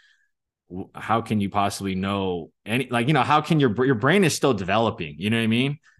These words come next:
Maybe not medically, maybe I'm off and there's some doctors out there that are, like, gonna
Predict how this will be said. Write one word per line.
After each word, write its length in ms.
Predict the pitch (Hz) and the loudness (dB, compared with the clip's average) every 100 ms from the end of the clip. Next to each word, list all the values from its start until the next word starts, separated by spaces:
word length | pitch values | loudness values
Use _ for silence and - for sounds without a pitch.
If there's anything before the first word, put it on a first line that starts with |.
| - | 2
Maybe 200 | 156 185 | 4 6
not 180 | 143 | 4
medically, 420 | 107 117 120 107 98 | 2 0 0 -2 0
maybe 200 | 117 120 | 0 2
I'm 140 | 113 | 0
off 260 | 92 90 90 | 0 -2 -4
and 80 | 92 | -6
there's 120 | 90 | -4
some 120 | 107 | -4
doctors 320 | 92 90 - | -2 -4 -4
out 120 | 85 85 | -8 -6
there 180 | 90 | -6
that 100 | 82 | -6
are, 100 | 85 | -8
like, 120 | 82 85 | -8 -8
gonna 220 | 82 | -10